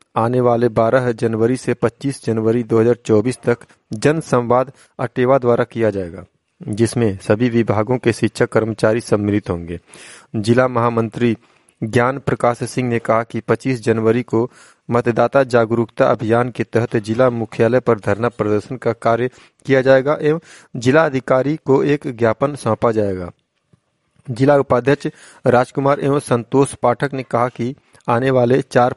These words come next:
फरवरी को लखनऊ में Run for ओपीएस की दौड़ लखनऊ अंबेडकर मैदान से गोमती नगर शहीद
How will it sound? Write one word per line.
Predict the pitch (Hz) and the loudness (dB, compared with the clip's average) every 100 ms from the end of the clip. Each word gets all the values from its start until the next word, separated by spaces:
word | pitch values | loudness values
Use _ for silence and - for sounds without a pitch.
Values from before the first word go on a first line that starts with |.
| - | -2
फरवरी | 117 110 117 143 _ - | -2 2 0 0 _ -2
को | 127 147 _ _ _ | 2 2 _ _ _
लखनऊ | 117 113 - 123 135 | 0 0 0 0 2
में | 120 135 - - _ - | 0 -2 -6 -20 _ -4
Run | 120 127 165 | 0 0 0
for | 156 - 127 139 - _ _ - | -4 -2 0 -2 -12 _ _ -2
ओपीएस | 120 - 131 151 - | -2 0 0 0 -2
की | - 139 | -14 -10
दौड़ | 123 123 127 | 0 0 0
लखनऊ | 113 120 - 127 135 | -2 -4 -4 -6 -4
अंबेडकर | 120 113 - 139 | -4 -4 -4 -4
मैदान | 123 113 120 127 | -4 -4 -4 -8
से | - 131 | -8 -10
गोमती | 107 107 107 143 | -6 -6 -6 -8
नगर | 131 117 131 _ _ _ _ - | -6 -6 -6 _ _ _ _ -8
शहीद | - 117 139 139 | 0 2 2 0